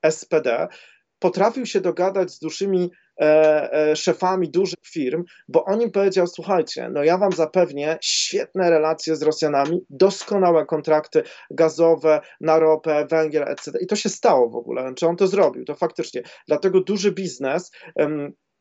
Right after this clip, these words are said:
go bardzo hołubił, e, e, Schrödera i on dlatego też wtedy wygrał.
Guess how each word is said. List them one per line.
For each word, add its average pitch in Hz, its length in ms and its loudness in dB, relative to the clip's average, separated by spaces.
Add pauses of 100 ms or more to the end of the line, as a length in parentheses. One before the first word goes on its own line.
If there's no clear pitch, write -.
(380)
go 170 200 0
bardzo 170 300 0
hołubił, 165 640 -2 (260)
e, 139 40 0 (380)
e, 147 160 -4
Schrödera 165 560 0 (200)
i 160 240 -20
on 190 200 0
dlatego 165 440 0
też 175 200 -6
wtedy 147 560 -2
wygrał. 143 420 0